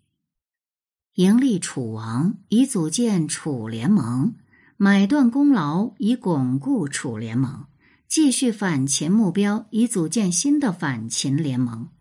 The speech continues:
项梁可以说是搭建了天下的新秩序，而今后多年的天下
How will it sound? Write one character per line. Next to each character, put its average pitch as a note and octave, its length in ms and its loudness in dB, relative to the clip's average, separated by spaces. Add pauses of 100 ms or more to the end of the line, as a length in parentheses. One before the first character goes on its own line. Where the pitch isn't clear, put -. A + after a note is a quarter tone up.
(320)
项 F3 260 0
梁 C#3+ 380 -2
可 D#3+ 120 -6
以 C#3+ 120 -2
说 D3+ 200 -6
是 C#3 340 -6 (260)
搭 F#3+ 200 0
建 G3 160 0
了 C3 120 0
天 G3 320 -2
下 F#3+ 200 -4
的 - 80 -12 (100)
新 A3 440 0
秩 D#3+ 240 -6
序， - 300 -8 (760)
而 F#3+ 160 2
今 A#3 280 2
后 G3+ 260 0
多 A#3 240 2
年 F3 180 2
的 F3 100 2
天 E3+ 280 -4
下 C#3 360 -4